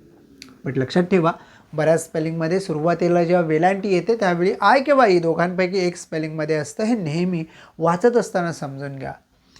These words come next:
ली, डिली, and शस. I hope तुम्हाला कन्सेप्ट कळते,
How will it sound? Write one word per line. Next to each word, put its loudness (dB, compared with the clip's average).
ली, 4
डिली, 2
and -6
शस. -4
I 0
hope 2
तुम्हाला -2
कन्सेप्ट -6
कळते, 4